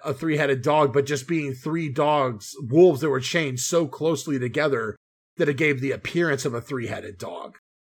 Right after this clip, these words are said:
I really like the imagery in this film, and the action scenes were good. The characterizations were pretty good. Ultimately, I think this movie had a lot of good ideas,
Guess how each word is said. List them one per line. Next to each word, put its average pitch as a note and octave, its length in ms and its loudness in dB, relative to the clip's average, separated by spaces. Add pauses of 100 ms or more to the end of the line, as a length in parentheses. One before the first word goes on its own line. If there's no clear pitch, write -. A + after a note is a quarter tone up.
(600)
I D3 120 2
really F#3+ 320 4
like F3 200 4
the D#3+ 120 4
imagery C#3 400 2
in B2 120 -6
this A#2+ 200 -8
film, G#2+ 540 -4 (200)
and B2 400 -4
the A#2+ 220 -2
action F#3+ 360 2
scenes D#3 300 -4
were B2+ 160 -2
good. C3 480 0 (420)
The A2 160 -12
characterizations B2+ 800 -4
were A2+ 100 -6
pretty A#2+ 300 -8
good. A#2 380 -6 (500)
Ultimately, A3+ 640 2
I E3 120 4
think E3 200 -4
this D#3+ 200 0
movie D3+ 340 0
had D3+ 240 2
a C#3 60 2
lot B2 300 0
of B2+ 140 -2
good C3+ 200 -2
ideas, B2+ 880 -6